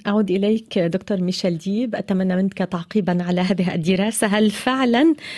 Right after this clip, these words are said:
إنه نشم رائحة البصل والثوم، آه، هالشي بيؤدي إلى، آه، آه، حدوث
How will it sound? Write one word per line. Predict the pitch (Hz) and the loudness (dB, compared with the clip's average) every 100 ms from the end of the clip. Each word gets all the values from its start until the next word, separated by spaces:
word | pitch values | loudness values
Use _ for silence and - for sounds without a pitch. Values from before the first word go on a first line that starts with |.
| - - | -14 0
إنه | 240 233 | 4 6
نشم | 247 - 285 269 | 4 4 4 4
رائحة | 233 226 233 208 | 2 0 -2 0
البصل | 175 196 - 214 190 | 0 0 0 0 2
والثوم، | 180 202 - 220 226 269 - - - - - - | 0 -2 0 2 4 2 0 -12 -20 -20 -20 -4
آه، | 180 170 170 | 0 0 0
هالشي | 185 208 - 240 | 0 0 0 0
بيؤدي | 196 185 220 190 202 | 0 0 0 0 0
إلى، | 190 190 190 185 196 226 - - - 180 | 0 0 0 0 -4 -6 -14 -20 -10 -4
آه، | 175 170 170 170 - _ _ | -2 0 -2 -4 -8 _ _
آه، | 175 175 170 170 - - - | -4 -2 -2 -2 -6 -14 -10
حدوث | - 196 175 233 247 - | -4 -2 -2 -2 -4 -12